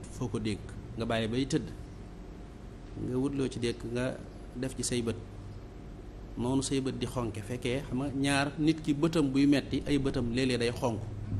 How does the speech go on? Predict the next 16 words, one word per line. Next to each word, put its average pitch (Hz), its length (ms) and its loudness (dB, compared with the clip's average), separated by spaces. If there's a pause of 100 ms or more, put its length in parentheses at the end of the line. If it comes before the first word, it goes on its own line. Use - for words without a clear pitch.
(220)
di 117 60 0
am 120 100 2
ay 117 160 0
laas. 101 320 0 (960)
Léegi 127 200 2
deretu 156 360 6
pitax 139 240 0
yooyu, 135 260 6 (120)
pitax 143 200 0
moomu 131 240 4
nga 147 80 4
ciy 143 140 2
def, 110 180 0 (240)
noonu 139 240 6
muy 143 140 8
xonke, 123 340 2